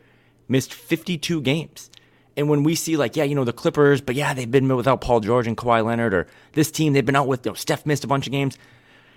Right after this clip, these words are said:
It's just not the same energy when it comes to the Wolves. And it's like now, of course, it's very Minnesota Timberwolves that we're seeing the best version of this for all of,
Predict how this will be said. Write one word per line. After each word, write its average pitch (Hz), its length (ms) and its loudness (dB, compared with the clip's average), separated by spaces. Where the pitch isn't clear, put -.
It's 123 120 -4
just 196 180 2
not 196 140 4
the 143 80 -2
same 160 240 2
energy 127 360 2
when 92 120 -2
it 90 80 -4
comes 117 260 -2
to 113 60 -6
the 101 80 0
Wolves. 95 380 0
And 101 100 -4
it's 98 140 -8
like 104 220 -2
now, 117 340 0
of 123 140 -4
course, 180 240 2
it's - 100 -6
very 139 160 6
Minnesota 131 400 2
Timberwolves 107 440 0
that 104 120 -2
we're 101 80 -2
seeing 107 340 -2
the 95 80 -2
best 104 320 -2
version 104 320 -2
of 113 80 -4
this 127 200 -4
for 107 140 -4
all 101 240 2
of, 82 200 -6